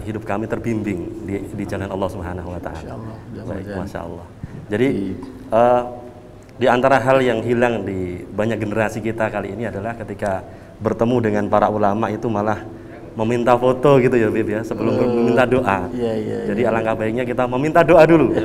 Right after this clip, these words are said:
Speaker 2: <laughs>
Speaker 1: sebelum meminta foto atau selfie.
Speaker 2: Masya
Speaker 1: Masya Allah.
Speaker 2: Allah, alhamdulillah.
Speaker 1: Baik, Habib, di antara pemirsa di rumah ini banyak sekali yang belum mengerti, eh, mengenai gelar Habib, Syarif,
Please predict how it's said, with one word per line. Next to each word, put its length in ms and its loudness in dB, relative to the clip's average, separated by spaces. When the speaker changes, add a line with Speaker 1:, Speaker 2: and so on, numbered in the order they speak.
Speaker 2:
<laughs> 240 0
Speaker 1:
sebelum 540 2
meminta 640 4
foto 320 2
atau 160 0
selfie. 480 0
Speaker 2:
Masya 80 -8
Speaker 1:
Masya 320 -2
Allah. 0 -
Speaker 2:
Allah, 200 -4
alhamdulillah. 640 -10
Speaker 1:
Baik, 260 -4
Habib, 340 4
di 80 -6
antara 320 0
pemirsa 800 -2
di 240 0
rumah 320 -2
ini 400 -4
banyak 240 0
sekali 400 0
yang 160 -2
belum 160 -2
mengerti, 400 -2
eh, 480 -4
mengenai 480 -4
gelar 400 -4
Habib, 480 -8
Syarif, 480 -6